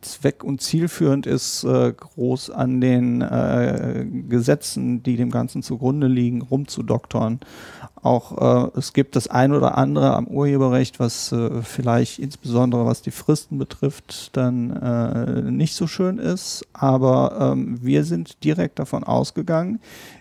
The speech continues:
wir möchten jetzt nicht, ähm, irgendwie das, das Urheberrecht ändern oder das Urheber-, ähm, Rechtswahrnehmungsgesetz, sondern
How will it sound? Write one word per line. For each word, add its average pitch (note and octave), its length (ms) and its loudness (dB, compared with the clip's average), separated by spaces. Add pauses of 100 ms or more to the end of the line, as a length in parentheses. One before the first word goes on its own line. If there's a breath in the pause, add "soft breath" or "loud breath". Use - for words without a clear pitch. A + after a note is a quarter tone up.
wir C3+ 400 2
möchten C#3 360 0
jetzt C3 300 -2
nicht, - 640 -4
ähm, A#2+ 760 2
irgendwie B2 640 0
das, A#2+ 260 -4
das - 200 -6
Urheberrecht D#3 560 0
ändern C#3+ 400 -2
oder B2+ 220 -4
das A#2+ 160 -2
Urheber-, B2 960 0
ähm, A#2 140 -6
Rechtswahrnehmungsgesetz, D3+ 1080 -2 (380 loud breath)
sondern C#3 600 2